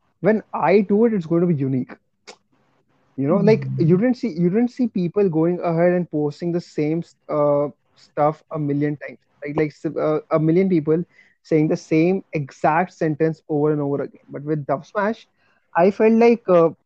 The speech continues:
Speaker 1: just, you know, the idea and the ability of people going ahead and saying lines, and, you know, it, it amazed people because,
Speaker 2: Yeah, yeah, yeah.
Speaker 1: uh,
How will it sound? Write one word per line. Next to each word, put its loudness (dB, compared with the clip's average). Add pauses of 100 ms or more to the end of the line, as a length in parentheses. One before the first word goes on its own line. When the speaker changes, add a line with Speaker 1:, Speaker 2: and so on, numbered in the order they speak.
(120)
Speaker 1:
just, -2
you -4
know, -4
the -8
idea -4
and -8
the -8
ability -8
of -8
people -8
going -6
ahead -6
and -8
saying -4
lines, -6
and, -4
you 0
know, 0
it, 0
it 0
amazed 2
people -2
because, 2
Speaker 2:
Yeah, 2
yeah, 2
yeah. 0
Speaker 1:
uh, 0